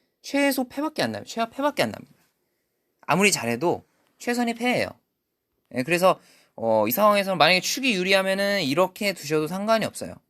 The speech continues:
근데 이 상황에서 고수가 이제 싹 여기를 빠진단 말이에요. 그걸 알고. 그러면은 이제 여기서 백 프로 삽니다, 이거는. 여기 두고, 이거 두고, 예, 이렇게 하고 여기 두면은, 아, 이거, 이거 두면은,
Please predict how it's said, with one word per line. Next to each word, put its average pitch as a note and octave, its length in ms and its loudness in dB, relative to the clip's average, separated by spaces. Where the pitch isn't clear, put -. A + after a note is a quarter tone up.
근데 G#3+ 220 0
이 F3+ 140 -2
상황에서 G#3+ 440 4
고수가 F3+ 380 -6
이제 D#3 100 -6
싹 G3 180 -4
여기를 D3+ 220 0
빠진단 A#3+ 400 0
말이에요. G#2+ 360 -4
그걸 B2 200 0
알고. G#2 380 -2
그러면은 G#3+ 340 2
이제 D3+ 180 0
여기서 D3 220 2
백 - 180 -16
프로 F#3+ 120 -8
삽니다, G#2+ 360 -6
이거는. G2+ 320 -10
여기 D3+ 260 0
두고, E3+ 380 -4
이거 D#3 300 2
두고, D#3 480 -6
예, B2+ 180 2
이렇게 F#3 400 -2
하고 F3+ 260 2
여기 D#3+ 220 4
두면은, D#3 420 -6
아, A#2+ 100 -4
이거, A#2 400 -6
이거 D#3+ 300 -4
두면은, D3+ 500 0